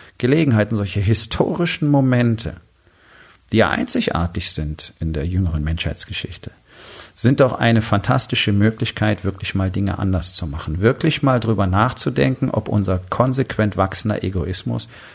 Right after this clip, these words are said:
wirklich die Antwort für die Zukunft der Menschheit sein kann. Natürlich nicht. Aber dadurch, dass jetzt alle nur sagen, „Ah, guck mal, wie furchtbar und wie schrecklich und, und wie doof und alles ist ganz grausig und, und, und“,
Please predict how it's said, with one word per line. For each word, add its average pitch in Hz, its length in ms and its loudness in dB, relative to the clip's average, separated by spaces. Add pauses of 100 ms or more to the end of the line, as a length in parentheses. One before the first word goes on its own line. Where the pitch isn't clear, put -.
(160)
wirklich 185 880 2 (840)
die 127 100 2
Antwort 117 600 4 (400)
für - 200 -2
die 104 140 2
Zukunft 110 380 -2
der 98 80 2
Menschheit 85 360 -2
sein 71 220 -6
kann. - 160 -12 (480)
Natürlich 113 580 0
nicht. - 580 0 (1700)
Aber 120 200 0
dadurch, 127 400 2
dass 123 160 0
jetzt 131 160 -2
alle 127 200 -2
nur 127 140 0
sagen, 117 180 0
„Ah, 160 280 4
guck 165 200 -2
mal, 151 220 2
wie 123 80 -2
furchtbar 147 580 2
und 117 140 -2
wie 117 60 -2
schrecklich 143 640 2
und, 113 340 -2
und 113 220 -2
wie 117 80 0
doof 143 460 2
und 117 160 -2
alles 120 220 -2
ist 117 200 -6
ganz 123 260 -2
grausig 143 720 4
und, 104 320 0
und, 101 360 -2
und“, 98 280 -8